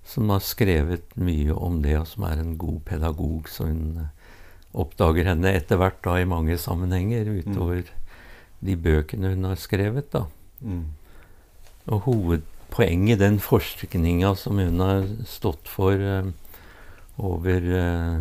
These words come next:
Speaker 1: veldig lang tid, og gruppa hennes, da, er jo at de snur opp ned på, em, at følelser på en måte, em,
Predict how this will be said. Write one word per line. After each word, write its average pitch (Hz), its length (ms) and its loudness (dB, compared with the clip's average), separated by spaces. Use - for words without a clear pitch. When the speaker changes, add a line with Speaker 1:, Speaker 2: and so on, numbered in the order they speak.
Speaker 1:
veldig 85 380 0
lang 85 320 0
tid, 82 260 0
og 85 220 -4
gruppa 92 480 0
hennes, 90 560 -2
da, 123 180 0
er 87 280 2
jo 104 440 2
at 95 240 -2
de 104 80 0
snur 95 420 -2
opp - 320 -8
ned 82 340 -2
på, 101 400 0
em, 95 500 -2
at - 160 -6
følelser 85 1040 -4
på 113 120 -6
en 101 100 -2
måte, 95 580 -4
em, 90 1080 -2